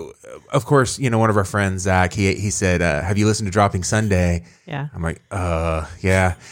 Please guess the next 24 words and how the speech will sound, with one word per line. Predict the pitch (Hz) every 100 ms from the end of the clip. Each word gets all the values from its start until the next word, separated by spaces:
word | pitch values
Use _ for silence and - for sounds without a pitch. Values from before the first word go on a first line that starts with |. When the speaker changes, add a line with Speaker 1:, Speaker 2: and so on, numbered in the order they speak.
| -
Speaker 2:
He's | 185
a | 151
little | -
Speaker 1:
Uh, |
Speaker 2:
funny. | - 139 156 170
Speaker 1:
he, | - 117
Speaker 2:
Thanks, | 196
Speaker 1:
he's | 104
Speaker 2:
Zach. | 170 123
Speaker 1:
awesome. | 92 101 95 92 - -
Speaker 2:
Thanks | 208
for | 202
the | 175
Speaker 1:
Uh, |
Speaker 2:
shout | - 170
out. | 170 160 - -
Speaker 1:
um, | 110 110 110 110 107 104 104 98 - _
you | 190
know, | 175
I | 120
got, | 127 107
like, | 110 98 104
Doctor | 95 90 85
Death, | 87 92 92 90 -